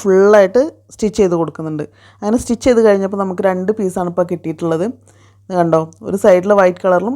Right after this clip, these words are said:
ഒരു സൈഡിൽ പാൻറ്റിൻ്റെ, ഏഹ്, പീസുമാണ് ഇരിക്കുന്നത്. അപ്പോൾ ഇങ്ങനെ വെച്ചിട്ടുണ്ട്. ഇനി ഇതിൻ്റെ നമ്മൾ പാൻറ്റിൻ്റെ പീസ് ഇപ്പോൾ ഉൾഭാഗത്തേക്ക് വരുന്ന രീതിയിലും വെള്ള കളറ് പുറത്തേക്ക് വരുന്ന രീതിയിലും ഇതുപോലെ വെച്ചതിന് ശേഷം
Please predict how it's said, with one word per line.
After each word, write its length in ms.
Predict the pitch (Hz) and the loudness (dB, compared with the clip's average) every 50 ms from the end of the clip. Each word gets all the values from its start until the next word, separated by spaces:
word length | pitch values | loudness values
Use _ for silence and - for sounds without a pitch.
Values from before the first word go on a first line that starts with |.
| - | -6
ഒരു 100 | - 196 214 | -6 -6 -4
സൈഡിൽ 300 | - 202 180 175 170 220 262 262 | -2 -2 -2 -2 -2 -4 -4 -2
പാൻറ്റിൻ്റെ, 400 | 277 220 190 185 180 180 180 185 185 - - 185 | 0 0 0 0 -2 0 2 2 2 2 0 0
ഏഹ്, 500 | 180 175 170 170 170 165 165 - - - 165 - | -2 -2 -2 -2 -4 -4 -6 -8 -10 -12 -10 -8
പീസുമാണ് 420 | 180 165 160 - 175 160 156 156 156 151 | -8 -6 -4 -4 -4 -2 -2 -2 -4 -4
ഇരിക്കുന്നത്. 400 | 143 143 - 151 151 147 143 143 - - _ _ _ _ _ _ _ _ _ | -4 -6 -8 -6 -6 -6 -6 -6 -10 -12 _ _ _ _ _ _ _ _ _
അപ്പോൾ 120 | - 202 208 202 | -6 -4 -2 -2
ഇങ്ങനെ 180 | 196 196 202 214 202 | 0 0 2 2 2
വെച്ചിട്ടുണ്ട്. 420 | 185 190 - 202 180 180 175 185 233 - - _ _ _ - | 0 0 -4 -4 -4 -2 -4 -4 -4 -6 -12 _ _ _ -4
ഇനി 80 | 269 254 247 | -2 0 2
ഇതിൻ്റെ 260 | 214 214 208 202 214 226 269 254 | 2 2 0 2 0 0 -2 -2
നമ്മൾ 160 | 226 202 190 202 202 - | -4 -4 -4 -4 -4 -2
പാൻറ്റിൻ്റെ 360 | 196 190 185 190 196 202 214 220 220 | -2 0 0 -2 -2 -2 -2 -4 -2
പീസ് 320 | 208 190 190 190 - 233 247 269 - | -4 -6 -6 -6 -6 -8 -8 -8 -8
ഇപ്പോൾ 180 | 202 - 202 190 180 | -10 -6 -4 -2 -2
ഉൾഭാഗത്തേക്ക് 600 | 180 175 175 190 190 185 185 180 185 196 190 208 202 | -2 0 0 2 2 2 2 0 -2 -4 -4 -2 -2
വരുന്ന 240 | 190 175 175 180 185 180 | -2 -2 -2 -4 -4 -4
രീതിയിലും 400 | 185 175 175 170 175 190 214 214 196 185 | -4 -4 -2 -4 -4 -4 -4 -2 0 0
വെള്ള 240 | 175 170 175 185 190 190 | 2 2 2 0 0 0
കളറ് 260 | 196 180 175 170 196 226 247 - _ _ _ _ - | 0 0 0 0 -2 -4 -6 -10 _ _ _ _ -2
പുറത്തേക്ക് 400 | 233 233 226 226 247 233 226 262 233 | -2 -2 0 2 2 0 2 2 0
വരുന്ന 220 | 226 208 196 208 208 196 | 0 0 0 -2 -2 -2
രീതിയിലും 280 | 202 196 185 190 202 190 | -4 -4 -4 -6 -6 -8
ഇതുപോലെ 360 | 180 180 180 185 185 185 196 190 180 | -8 -6 -4 -2 -2 0 0 -2 -4
വെച്ചതിന് 400 | 175 175 - - 190 185 202 202 196 - | -4 -4 -4 -6 -6 -4 -4 -4 -4 -2
ശേഷം 320 | 185 165 165 165 - 214 | 0 -2 -2 -2 -4 -6